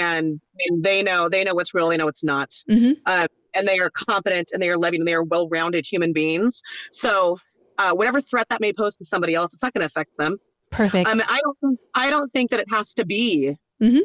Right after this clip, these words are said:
Speaker 1: a threat, and I don't think there has to be, like, one side loses something because the other side's gaining something. And when pe-, and for people to start to focus on that kind of divide, that's that shit right there.
Speaker 2: Mm-hmm.
Speaker 1: That's the problem.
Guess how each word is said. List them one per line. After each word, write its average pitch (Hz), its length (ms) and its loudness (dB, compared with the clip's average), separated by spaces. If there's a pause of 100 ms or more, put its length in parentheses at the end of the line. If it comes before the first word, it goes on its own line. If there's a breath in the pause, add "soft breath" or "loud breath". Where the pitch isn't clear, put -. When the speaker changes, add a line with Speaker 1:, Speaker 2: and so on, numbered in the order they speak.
Speaker 1:
a 196 100 0
threat, - 520 -8
and 196 100 -6
I 202 100 0
don't 220 180 0
think 240 180 0
there 208 120 0
has 208 280 -2
to 233 100 0
be, 208 240 0
like, 180 200 0
one 196 280 0
side 190 300 -2
loses 190 460 -4
something 170 340 -2
because 170 200 -2
the 170 100 0
other 165 120 -2
side's 160 240 -4
gaining 170 380 0
something. 151 380 -2 (400 loud breath)
And 254 140 2
when 277 80 4
pe-, 262 140 0
and 285 120 0
for 311 120 -2
people 359 240 0
to 320 40 0
start 277 200 -2
to 254 80 -2
focus 214 280 -2
on 214 100 -4
that 196 120 -4
kind 220 100 -2
of 196 60 -4
divide, 185 340 -2
that's 302 280 -2
that 233 180 -2 (220)
shit 214 160 0
right 165 200 0
there. 165 100 0
Speaker 2:
Mm-hmm. 202 100 4
Speaker 1:
That's 254 240 6
the - 60 -4
problem. 165 300 -4